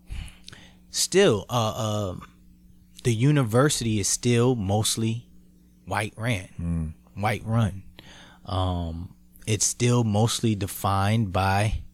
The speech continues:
Speaker 1: you know, when you're looking at curriculum standards, educational standards, these are still things that are very much influenced by white folks.
Speaker 2: Yeah, but the question I'm asking
Speaker 1: Uh-huh.
Speaker 2: is, is it, what can we do to make it more attractive?
Speaker 1: Right.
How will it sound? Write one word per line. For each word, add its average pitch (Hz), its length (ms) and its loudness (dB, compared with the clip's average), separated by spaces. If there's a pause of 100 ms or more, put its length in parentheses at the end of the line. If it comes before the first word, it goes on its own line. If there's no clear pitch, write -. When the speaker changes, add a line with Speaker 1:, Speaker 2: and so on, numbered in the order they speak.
(800)
Speaker 1:
you 101 160 -4
know, 95 420 -4
when 101 160 0
you're 101 100 4
looking 104 260 2
at 98 100 -2
curriculum 104 520 -2
standards, 101 480 -2
educational 101 600 0
standards, 101 440 0
these 104 160 2
are 95 60 0
still 107 260 0
things 101 260 -2
that 95 100 -2
are 98 80 0
very 101 240 2
much 101 280 0
influenced 98 460 -2
by 90 320 -2 (320)
white 98 220 0
folks. - 460 -4
Speaker 2:
Yeah, 151 60 4
but 110 280 2
the 110 100 4
question 147 320 2
I'm 95 160 2
asking 85 380 0
Speaker 1:
Uh-huh. 110 160 2
Speaker 2:
is, 85 360 2 (2000)
is 107 260 2
it, 120 180 4 (680)
what 107 380 -2
can 156 160 2
we 139 120 4
do 110 260 4
to 107 160 4
make 104 220 0
it 95 120 -8
more 90 180 -4
attractive? - 840 -2
Speaker 1:
Right. 101 220 -2